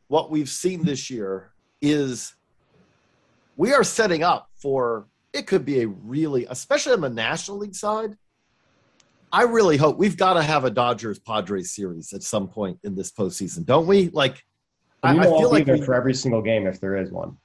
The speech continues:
Speaker 1: Yes. And I, I feel like we need that, don't we? Like,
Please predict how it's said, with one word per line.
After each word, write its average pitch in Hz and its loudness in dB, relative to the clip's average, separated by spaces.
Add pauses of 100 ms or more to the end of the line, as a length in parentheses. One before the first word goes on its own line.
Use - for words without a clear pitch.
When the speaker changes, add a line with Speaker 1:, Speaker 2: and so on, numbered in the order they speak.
Speaker 1:
Yes. 127 0 (340)
And 180 0
I, 185 -2
I 185 -2
feel 285 -8
like 202 2
we 165 0
need 139 -2
that, 107 -4
don't 143 -2
we? 202 -6
Like, 139 -4